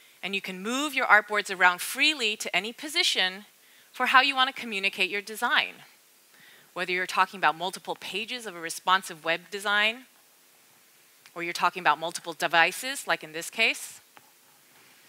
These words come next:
Artboards are essentially just a special layer group. The contents are duplicated if you want to create a new artboard, and all the structure is maintained. I can also draw out a new artboard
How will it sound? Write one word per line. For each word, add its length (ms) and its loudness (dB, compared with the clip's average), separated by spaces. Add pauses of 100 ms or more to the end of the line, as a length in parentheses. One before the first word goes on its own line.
(680)
Artboards 380 6
are 80 2
essentially 500 -2
just 240 -8
a 40 -10
special 520 0
layer 260 4
group. 260 -12 (1200)
The 60 -18
contents 560 2
are 240 2
duplicated 640 -2 (100)
if 140 -12
you 80 -6
want 160 2
to 120 -4
create 240 2
a 60 -2
new 180 -8
artboard, 540 0 (500)
and 80 -6
all 140 6
the 80 -4
structure 500 0
is 140 -2
maintained. 640 -4 (1700)
I 60 4
can 140 2
also 280 2
draw 440 4
out 300 6
a 80 -4
new 200 -10
artboard 560 0